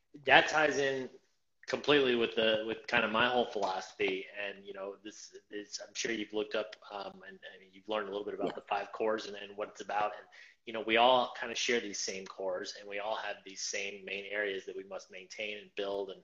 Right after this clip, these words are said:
Speaker 1: take care of, and, and make sure that they're growing and becoming bigger, better, faster, stronger. And I always kind of compare it to, uh, like, an entrepreneur is what I started at.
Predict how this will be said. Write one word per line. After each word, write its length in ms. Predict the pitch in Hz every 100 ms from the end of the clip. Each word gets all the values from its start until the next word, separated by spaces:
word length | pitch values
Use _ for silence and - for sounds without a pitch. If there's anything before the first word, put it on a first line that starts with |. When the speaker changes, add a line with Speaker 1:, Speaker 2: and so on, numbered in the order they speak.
| - - _ _
Speaker 1:
take 200 | 120 113
care 280 | - 104 104
of, 220 | 107 104
and, 140 | 95
and 320 | 95 92 92 95
make 160 | 95
sure 180 | - 101
that 160 | 98 92
they're 340 | 95 95 95 92
growing 480 | - 104 101 104 104
and 100 | 92 92
becoming 280 | - 98 95
bigger, 240 | 104 98 -
better, 200 | - -
faster, 340 | - 90 - -
stronger. 520 | - 110 117 92 92 - - - _
And 140 | 117 107
I 80 | 107
always 220 | 110 -
kind 180 | 113 104
of 60 |
compare 320 | 104 - 104
it 120 | 98 -
to, 580 | 113 104 101 98 98 98 92
uh, 280 | 101 95 92 95 -
like, 140 | -
an 80 | - 110
entrepreneur 840 | 117 - - 110 113 113 104 101 98 - - 104 -
is 160 | 101 101
what 100 | 101
I 80 |
started 480 | 101 - 127 127 110
at. 280 | 104 98 98